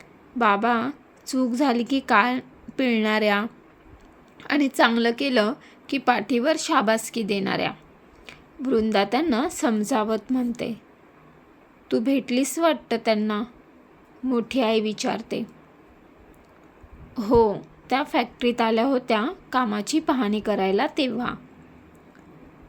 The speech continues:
"बाबा, तुम्ही एकदा बोलून घ्या ना," वृंदा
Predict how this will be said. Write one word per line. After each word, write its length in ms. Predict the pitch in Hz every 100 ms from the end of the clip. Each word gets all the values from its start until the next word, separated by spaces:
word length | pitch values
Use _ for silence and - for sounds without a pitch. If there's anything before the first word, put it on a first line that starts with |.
| - -
"बाबा, 480 | 208 220 226 233 233 - - - - -
तुम्ही 240 | 262 233 233
एकदा 300 | 226 214 254
बोलून 360 | 233 208 226
घ्या 200 | 240 269
ना," 220 | 254 226 233 - - - - - - - - - -
वृंदा 580 | 254 247 254 240 226